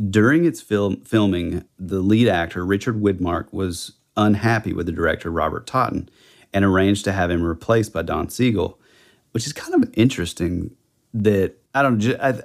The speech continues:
just, I think just 'cause the scale was so much smaller that it could be like, "Oh, this actor doesn't like the director. Get him outta here."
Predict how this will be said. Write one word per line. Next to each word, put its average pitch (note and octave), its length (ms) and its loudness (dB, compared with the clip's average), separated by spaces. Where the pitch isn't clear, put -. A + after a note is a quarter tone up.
just, C#3 360 -2
I B2 120 -4
think C3 280 0
just A2 200 -4
'cause G2+ 140 0
the F#2+ 80 -2
scale F2+ 420 0
was F2 100 -8
so F2 100 -4
much E2 140 -2
smaller E2+ 760 0
that G2+ 100 4
it G2+ 100 2
could F#2 140 -4
be F#2+ 140 4
like, E2+ 300 0
"Oh, A2+ 160 2
this F#2 320 -4
actor G2 320 -4
doesn't F2 300 -2
like E2+ 180 -2
the E2 80 -10
director. E2 520 -4
Get F#2+ 240 2
him F2+ 120 2
outta D#2+ 260 -2
here." D2 360 -8